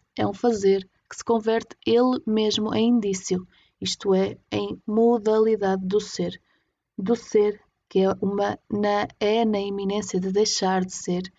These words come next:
do ser que e, que e um deve ser. Tal como a lagartixa, parece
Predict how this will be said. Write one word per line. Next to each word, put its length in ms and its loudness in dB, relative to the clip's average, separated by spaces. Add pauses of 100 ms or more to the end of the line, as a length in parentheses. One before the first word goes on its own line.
(320)
do 160 0
ser 480 0 (360)
que 540 0
e, 220 -8 (100)
que 440 -4 (120)
e 280 -4 (240)
um 160 0
deve 260 -2
ser. 380 -6 (1160)
Tal 320 0
como 280 2
a 40 6
lagartixa, 960 0 (640)
parece 640 0